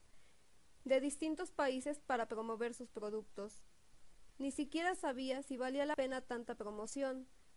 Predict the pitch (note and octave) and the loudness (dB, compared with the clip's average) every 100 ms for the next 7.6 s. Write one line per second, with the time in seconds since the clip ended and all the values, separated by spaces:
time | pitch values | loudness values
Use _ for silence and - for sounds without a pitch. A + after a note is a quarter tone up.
0 | - - C4+ B3+ B3 B3 C#4 C4 A#3+ C4+ | -8 -4 -2 0 0 2 0 0 0 0
1 | C4 C4+ C#4+ D4 - - B3 - A#3+ B3+ | 2 2 2 0 -2 -6 -6 2 2 2
2 | - B3 - A#3 A3 G#3+ A#3 A#3 A#3 B3+ | -2 -4 -2 -6 -4 -2 2 2 0 -2
3 | B3 C4 - - A3+ - B3+ A3+ G3+ G3+ | -2 -4 -14 -4 -4 0 -2 -2 -4 -4
4 | G#3+ - - - - - - - - A#3+ | -6 -16 -16 -16 -16 -20 -20 -20 -4 -2
5 | A#3+ B3+ B3+ - - - - - - - | 2 0 0 -8 -18 -20 -20 -20 -20 0
6 | D4+ D4+ E4 D4+ C4+ A#3 G#3 - C4 B3 | 2 6 8 6 6 0 -2 -2 0 0
7 | A#3+ G#3 G3+ A3 G3 G#3+ | 0 -2 0 0 0 -4